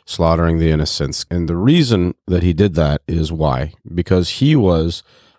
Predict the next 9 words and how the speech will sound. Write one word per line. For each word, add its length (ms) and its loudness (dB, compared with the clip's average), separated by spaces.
paranoid 560 2
guy, 440 0
and 120 -6
he 80 0
was 120 0
protecting 680 -2
his 240 0
own 340 0
power, 460 -2